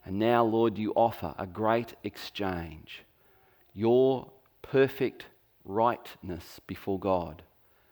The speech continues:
in exchange for our hopeless guilt and shame.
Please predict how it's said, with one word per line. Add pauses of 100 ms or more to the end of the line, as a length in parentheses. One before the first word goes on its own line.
(320)
in
exchange
for
our
hopeless (580)
guilt
and
shame.